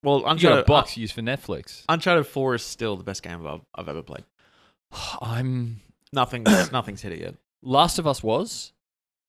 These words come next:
Speaker 2: Uncharted four may have been better 'cause it was a little less. There was some parts in, uh, Last of Us where I rage quit, but it was
Speaker 1: Yeah.
Speaker 2: also an incredible game. But they're both Naughty Dog. They just, they, they,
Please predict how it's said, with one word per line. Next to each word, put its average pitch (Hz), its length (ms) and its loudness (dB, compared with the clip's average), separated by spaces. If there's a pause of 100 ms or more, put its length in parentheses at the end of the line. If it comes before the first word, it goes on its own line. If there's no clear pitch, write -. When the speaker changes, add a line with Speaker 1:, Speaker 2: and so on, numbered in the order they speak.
(340)
Speaker 2:
Uncharted 120 420 -2
four 110 160 -2
may 107 760 -2
have 104 200 -4
been 107 260 0
better 107 340 2
'cause 104 180 -4
it 110 60 -2
was 104 100 -2
a 104 80 2
little 131 460 0
less. - 500 -2 (1700)
There 143 260 8
was 147 120 6
some 143 180 0
parts 151 460 2
in, 117 240 0
uh, 101 480 0
Last 113 280 0
of - 60 -4
Us - 160 -4
where 110 100 0
I 95 40 0
rage 92 400 -2
quit, - 220 -10 (600)
but 120 140 4
it 120 40 4
was 117 160 2
Speaker 1:
Yeah. 107 60 4
Speaker 2:
also 87 180 0
an 101 60 -4
incredible 165 1000 0
game. 76 360 -10 (420)
But 185 180 6
they're 208 100 4
both 226 240 2
Naughty 214 240 2
Dog. 92 220 -2
They 135 120 0
just, - 300 -6 (200)
they, 131 240 -2 (100)
they, 120 280 0